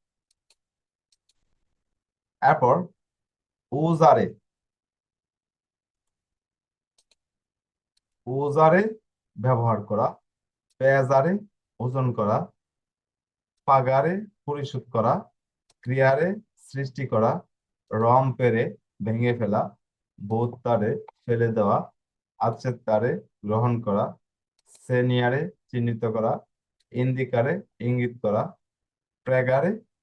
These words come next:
প্রার্থনা করা। তো এই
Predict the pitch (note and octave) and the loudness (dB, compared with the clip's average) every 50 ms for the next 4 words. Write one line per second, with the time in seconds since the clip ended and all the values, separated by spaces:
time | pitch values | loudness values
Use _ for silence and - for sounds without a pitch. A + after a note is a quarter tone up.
0 | _ _ _ _ - A2 G#2+ - - - F#2+ F#2 F2 - - - - _ _ _ | _ _ _ _ -2 -2 -2 -2 -4 -8 -8 -8 -8 -10 -14 -20 -20 _ _ _
1 | _ _ _ _ _ _ _ _ _ _ _ _ _ _ _ _ _ _ _ _ | _ _ _ _ _ _ _ _ _ _ _ _ _ _ _ _ _ _ _ _
2 | _ _ _ _ _ _ _ _ _ _ _ _ _ _ _ _ _ _ _ _ | _ _ _ _ _ _ _ _ _ _ _ _ _ _ _ _ _ _ _ _
3 | _ _ _ _ _ G#3+ A3 A3+ A#3 A#3 | _ _ _ _ _ 6 8 8 8 8